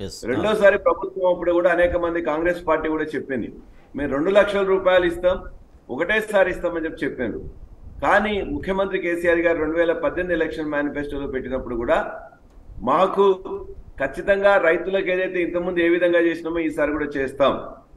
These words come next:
Speaker 2: కానీ ఒకటేసారి చేయడం అనేది సాధ్యం కాదు, అది కూడా దఫదఫాలుగా చేస్తామని చెప్పి చెప్పడం జరిగింది. ఎందుకంటే ఈ రాష్ట్ర ప్రభుత్వం అనేక రైతు సంక్షేమ కార్యక్రమాలు తీసుకుంటున్నది.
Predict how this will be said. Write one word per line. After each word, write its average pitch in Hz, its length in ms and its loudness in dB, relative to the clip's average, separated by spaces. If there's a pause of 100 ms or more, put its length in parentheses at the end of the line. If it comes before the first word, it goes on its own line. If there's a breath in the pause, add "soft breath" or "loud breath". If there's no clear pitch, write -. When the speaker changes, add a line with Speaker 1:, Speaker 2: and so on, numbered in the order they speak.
(300)
Speaker 2:
కానీ 190 240 2
ఒకటేసారి 180 580 2 (100)
చేయడం 160 200 2
అనేది 156 180 -4
సాధ్యం 131 380 -4
కాదు, 117 580 0 (360)
అది 143 180 0
కూడా 208 140 2
దఫదఫాలుగా 185 680 4
చేస్తామని 156 440 0
చెప్పి 143 160 -6
చెప్పడం 120 400 -6
జరిగింది. 107 480 -2 (720)
ఎందుకంటే 170 720 2 (440)
ఈ 160 100 0
రాష్ట్ర 185 360 0
ప్రభుత్వం 196 720 0 (480)
అనేక 202 460 0
రైతు 180 480 0
సంక్షేమ 180 400 -2
కార్యక్రమాలు 151 540 0
తీసుకుంటున్నది. 120 600 -6